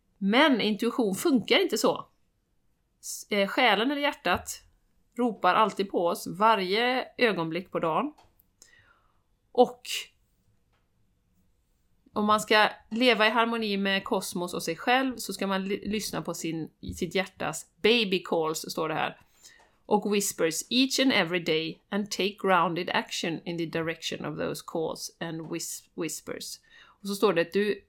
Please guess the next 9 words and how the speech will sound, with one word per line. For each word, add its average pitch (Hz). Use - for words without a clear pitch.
uppmuntras 202
att 220
börja 185
litet. 214
Ta -
en 247
sak 254
i 254
taget, 208